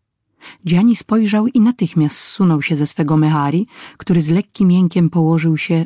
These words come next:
ukrywając za sobą jeźdźca. Za przykładem towarzysza poszedł Barto. Oświetlony złocisto-szkarłatnymi błyskami zachodzącego słońca, na zbocze góry wjeżdżał człowiek na wspaniałym koniu.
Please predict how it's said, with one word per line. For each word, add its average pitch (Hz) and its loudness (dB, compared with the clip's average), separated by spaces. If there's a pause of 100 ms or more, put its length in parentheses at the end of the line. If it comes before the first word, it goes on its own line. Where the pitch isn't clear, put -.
ukrywając 156 0
za 147 -4
sobą 151 0
jeźdźca. - -4 (560)
Za 165 0
przykładem 151 -2
towarzysza 151 -2
poszedł 151 -4
Barto. 143 -6 (1160)
Oświetlony 202 2
złocisto-szkarłatnymi 170 0
błyskami 156 0
zachodzącego 156 -2
słońca, 170 0 (460)
na 156 2
zbocze 180 -2
góry 170 0 (160)
wjeżdżał 151 -2
człowiek 156 -4 (400)
na 208 0
wspaniałym 147 -2
koniu. 180 -8